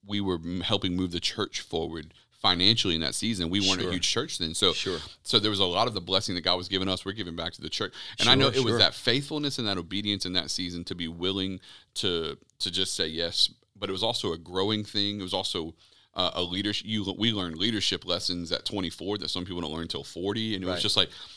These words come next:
Speaker 1: there was a number of those things, but it also the grit. It was like,
Speaker 2: Absolutely.
Speaker 1: I think one of the things God taught me in that season is nothing is impossible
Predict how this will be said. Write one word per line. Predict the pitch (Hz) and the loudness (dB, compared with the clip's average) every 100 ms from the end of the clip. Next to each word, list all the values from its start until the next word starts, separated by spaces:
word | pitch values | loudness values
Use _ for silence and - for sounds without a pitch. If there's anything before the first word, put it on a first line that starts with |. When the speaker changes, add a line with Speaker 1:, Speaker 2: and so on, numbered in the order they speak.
| - | -6
Speaker 1:
there | 113 | -4
was | 98 | 0
a | 95 | 0
number | 107 131 | 0 2
of | 113 | 0
those | 92 - | 0 0
things, | 110 101 | -2 -2
but | 104 | -4
it | 95 | 2
also | 107 - 117 | 2 2 -4
the | 90 | -8
grit. | 80 82 85 64 - _ | -10 -8 -6 -8 -10 _
It | 95 | -8
was | 90 90 | -4 -2
like, | 82 78 - - | -2 -6 -10 -6
Speaker 2:
Absolutely. | 98 98 95 95 98 95 76 107 | 0 0 4 6 6 4 4 4
Speaker 1:
I | |
think | 123 98 | 4 0
one | 104 123 | 0 0
of | |
the | 123 | 0
things | 110 104 92 | 0 0 0
God | 98 92 | 2 2
taught | - 101 90 | 2 0 -2
me | |
in | 92 | -2
that | 87 | -2
season | - 98 87 | -2 -4 -6
is | 87 82 | -6 -4
nothing | 92 104 123 110 | 0 0 -2 -4
is | 92 | -6
impossible | 85 85 - 85 90 - 71 57 53 - | -8 -10 0 2 2 0 -2 -8 -16 -18